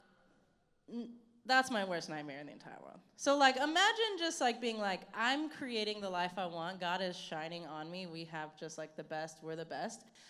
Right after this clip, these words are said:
Oh, mouse, mice just pooped in our house for an entire week while we were gone.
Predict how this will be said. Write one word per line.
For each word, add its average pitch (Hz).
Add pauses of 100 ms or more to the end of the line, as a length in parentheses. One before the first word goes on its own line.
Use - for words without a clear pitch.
(120)
Oh, 208
mouse, 214 (180)
mice 254
just -
pooped 320
in 277
our 247
house 247
for 240
an 214
entire 214
week 202
while 180
we 180
were 175
gone. 180